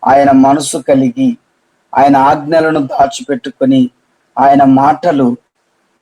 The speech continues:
మనసును నుంచుకున్నప్పుడు పరిశుద్ధాత్మతో నింపబడతాము.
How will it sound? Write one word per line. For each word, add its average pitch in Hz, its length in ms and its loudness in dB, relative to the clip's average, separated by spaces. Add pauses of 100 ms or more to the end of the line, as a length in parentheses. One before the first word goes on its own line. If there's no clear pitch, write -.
(100)
మనసును 147 500 0
నుంచుకున్నప్పుడు 131 1040 -2 (420)
పరిశుద్ధాత్మతో 147 960 -2
నింపబడతాము. 131 960 0